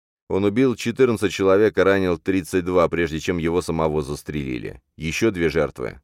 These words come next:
добавились к его списку, когда полиция обнаружила мёртвые тела его матери и жены. Преступления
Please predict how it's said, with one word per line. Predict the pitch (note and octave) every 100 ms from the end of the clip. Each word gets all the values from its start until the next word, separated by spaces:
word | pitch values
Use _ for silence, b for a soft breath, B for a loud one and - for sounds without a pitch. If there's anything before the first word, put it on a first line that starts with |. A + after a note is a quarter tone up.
| _
добавились | D#2+ E2 G2+ F2+ E2
к |
его | F2+ E2
списку, | - A#2 G#2 -
когда | D#2+ F#2 F#2
полиция | F#2 F#2+ G#2+ - F2+
обнаружила | F2+ F#2+ G2 F2+ F#2
мёртвые | F#2+ F2+ F2 E2+
тела | D#2 F#2 F#2+
его | D#2+ D#2 D#2+
матери | E2+ D#2+ - C#2+ C2+
и | - D2+
жены. | E2 E2 C2+ G1+ - _ _ _ _ _ _ -
Преступления | E2 - E2 E2 E2+ D#2 D2 C2 C2